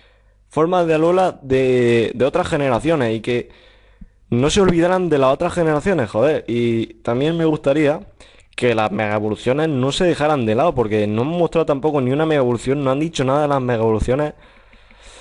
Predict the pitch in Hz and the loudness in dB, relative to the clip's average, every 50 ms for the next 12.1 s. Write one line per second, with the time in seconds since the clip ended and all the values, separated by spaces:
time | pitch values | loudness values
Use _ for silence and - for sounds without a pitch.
0 | - _ _ - 110 110 131 143 160 165 156 151 165 165 165 160 151 - - 160 | -20 _ _ -8 -2 0 2 2 2 2 2 2 0 0 -2 -4 -2 -2 -2 -2
1 | 147 143 131 131 143 151 156 156 156 135 123 120 117 123 139 160 170 160 156 - | 0 0 2 2 2 2 2 2 2 0 0 -2 0 0 0 0 0 0 -2 0
2 | - 135 139 160 165 160 160 147 139 139 135 127 127 120 117 - - - _ _ | 0 0 2 0 0 0 0 2 2 2 2 2 2 2 0 -2 -4 -12 _ _
3 | _ _ _ _ _ _ _ _ _ _ - 120 117 104 127 143 156 165 165 160 | _ _ _ _ _ _ _ _ _ _ 0 0 0 0 0 0 0 0 0 0
4 | 156 147 139 135 131 127 123 113 135 135 147 156 135 117 113 135 156 156 - 147 | 0 0 0 2 2 2 2 0 0 -2 -2 -2 0 0 2 2 0 0 -2 -4
5 | 123 110 123 135 156 160 156 165 165 165 165 160 - - _ _ _ _ _ _ | -4 -2 0 2 2 2 2 0 0 0 -2 -4 -4 -10 _ _ _ _ _ _
6 | _ _ _ _ _ _ _ _ _ _ - - - - - - - - 131 131 | _ _ _ _ _ _ _ _ _ _ -20 -20 -20 -18 -18 -16 -6 -2 2 2
7 | 127 123 120 117 107 - - - - - - - _ _ _ _ _ _ _ - | 4 4 4 2 2 -2 -6 -14 -20 -20 -20 -20 _ _ _ _ _ _ _ -20
8 | - - - _ _ - - - - - 131 127 127 - 185 175 151 120 120 120 | -20 -20 -20 _ _ -20 -20 -18 -8 -4 -2 -2 0 2 2 2 2 2 4 4
9 | 120 120 117 123 123 110 120 120 120 117 117 107 143 156 160 160 156 170 156 165 | 2 2 2 0 0 0 0 0 0 0 2 2 2 2 2 2 0 0 2 2
10 | 165 165 160 160 156 151 151 147 147 143 143 143 143 139 139 139 135 131 131 127 | 4 4 4 4 4 4 4 4 4 4 4 4 4 4 4 4 2 2 2 2
11 | 117 101 - - _ _ _ - 120 107 117 120 113 160 170 170 165 170 185 196 | 0 0 -2 -6 _ _ _ -10 -6 -2 -2 0 0 2 0 2 0 0 -2 -4
12 | - | -10